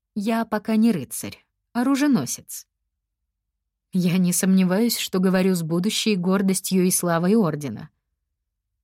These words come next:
Руди и не особенно врал. Вот так, в особых друзьях многие начинали. Там и в рыцари выбивались,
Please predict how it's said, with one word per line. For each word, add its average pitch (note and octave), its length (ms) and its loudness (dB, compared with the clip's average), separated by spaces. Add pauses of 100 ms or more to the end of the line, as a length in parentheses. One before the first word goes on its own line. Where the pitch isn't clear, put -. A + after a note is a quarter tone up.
(140)
Руди C4 280 -2
и C4 160 2
не B3+ 140 2
особенно G3+ 560 -2
врал. D3+ 320 -4 (640)
Вот A3+ 200 -4 (120)
так, - 480 -8 (160)
в A3 140 -2
особых E3+ 540 0
друзьях E3 640 -2
многие G3 480 2
начинали. D#3+ 640 -4 (640)
Там B3 240 0
и D#3 40 0
в D3 80 -6
рыцари A#3 460 0
выбивались, F#3 680 2